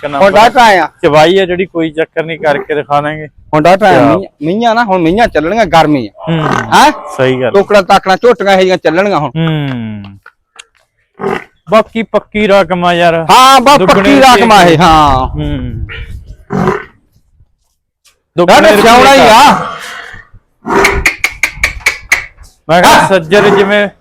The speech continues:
Speaker 2: ਜਿਵੇਂ ਮਰਜ਼ੀ ਸੱਜਰ ਚੰਗੇ
Speaker 1: ਮੈਂ
Speaker 2: ਰੁਪਏ
Speaker 1: ਕਹਿੰਦਾ ਜਿਵੇਂ ਮਰਜ਼ੀ ਕੁਛ ਕਰੀ ਜਾ ਯਾਰ।
Speaker 2: ਨਾਲੇ ਅਗਲਾ ਦੁੱਧ ਪੀ ਲੂਗਾ ਕਿ ਨਹੀਂ ਬਾਈ?
Speaker 1: ਹਾਂ।
Speaker 2: ਹੂੰ। ਕੀ ਮੁੱਲ ਆ ਫਿਰ ਜਾਇਜ਼ ਜਰਾ?
Speaker 1: ਬਸ ਇਹਦਾ ਵੀ ਇਹੀ ਆ।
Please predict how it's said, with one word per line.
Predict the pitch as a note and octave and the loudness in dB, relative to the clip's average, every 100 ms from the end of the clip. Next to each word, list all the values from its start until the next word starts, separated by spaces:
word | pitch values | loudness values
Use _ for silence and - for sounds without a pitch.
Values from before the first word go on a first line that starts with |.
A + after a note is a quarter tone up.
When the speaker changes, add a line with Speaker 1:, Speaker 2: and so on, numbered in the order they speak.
| - | -6
Speaker 2:
ਜਿਵੇਂ | E3+ G3+ | -2 -2
ਮਰਜ਼ੀ | G3+ G3 F3+ G3 G3 | 2 2 0 -4 -2
ਸੱਜਰ | G#3 E3+ G3 | -4 0 -2
ਚੰਗੇ | F3 G3 F#3 F#3+ | -2 -4 -2 2
Speaker 1:
ਮੈਂ | A#3 C#4 | 4 4
Speaker 2:
ਰੁਪਏ | D4 D#4 | 4 4
Speaker 1:
ਕਹਿੰਦਾ | E4+ | 4
ਜਿਵੇਂ | D4+ D4+ | 4 4
ਮਰਜ਼ੀ | C#4+ B3 B3 B3+ | 6 4 4 2
ਕੁਛ | - D#4 E4 C#4 | 2 4 4 4
ਕਰੀ | A#3 G3+ | 2 4
ਜਾ | A3+ | 4
ਯਾਰ। | B3 G#3 | 6 6
Speaker 2:
ਨਾਲੇ | E3+ F#3+ G3 | 4 4 2
ਅਗਲਾ | G3+ | 0
ਦੁੱਧ | F#3 F3 E3+ | 0 -2 -4
ਪੀ | F#3+ | -2
ਲੂਗਾ | G3+ F#3+ F#3+ | 0 2 0
ਕਿ | G3+ | 0
ਨਹੀਂ | A#3 | 0
ਬਾਈ? | A#3 G3 - | 0 -2 -2
Speaker 1:
ਹਾਂ। | E3+ F3 E3+ D#3 D3 C3+ | 2 4 6 4 4 2
Speaker 2:
ਹੂੰ। | D#3+ D3+ C#3 B2+ A#2 _ _ _ - | 0 -4 -8 -10 -14 _ _ _ -6
ਕੀ | G#3 | -2
ਮੁੱਲ | G#3+ A3 G#3+ | 0 -2 0
ਆ | G3+ | 0
ਫਿਰ | G3+ | 0
ਜਾਇਜ਼ | F3+ F3+ E3+ D#3 | 0 0 0 -2
ਜਰਾ? | E3+ | -4
Speaker 1:
ਬਸ | A3+ C#4 | 0 2
ਇਹਦਾ | C#4 C#4+ E4+ | 4 4 4
ਵੀ | D4+ D4 | 4 4
ਇਹੀ | C4 B3+ B3+ | 6 6 4
ਆ। | B3 B3+ | 2 -2